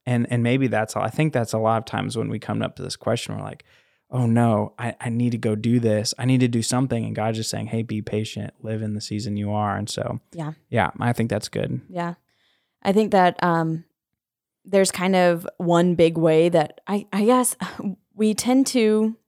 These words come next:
Speaker 2: I don't know quite how, how to phrase this. I've been, like, mulling this over in my mind for, like, I don't know, <laughs>
Speaker 1: Ten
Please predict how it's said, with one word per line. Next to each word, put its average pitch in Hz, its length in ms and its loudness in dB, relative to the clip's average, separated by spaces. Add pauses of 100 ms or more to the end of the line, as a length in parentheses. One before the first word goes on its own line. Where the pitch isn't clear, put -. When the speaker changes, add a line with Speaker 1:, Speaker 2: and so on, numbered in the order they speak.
(160)
Speaker 2:
I 220 120 4
don't 247 140 4
know 190 140 4
quite 185 280 0
how, 165 400 2 (220)
how 160 360 2 (140)
to 156 160 0
phrase 156 340 -2
this. 147 320 -2
I've 165 120 0
been, 165 180 0
like, 156 280 -2 (520)
mulling 165 520 2
this 156 200 0
over 156 280 0
in 151 240 0
my 156 100 2
mind 165 280 -2
for, - 160 -4
like, - 340 -2 (460)
I 160 140 -2
don't 135 40 0
know, 190 640 -2 (140)
<laughs> 240 160 2 (200)
Speaker 1:
Ten 117 180 2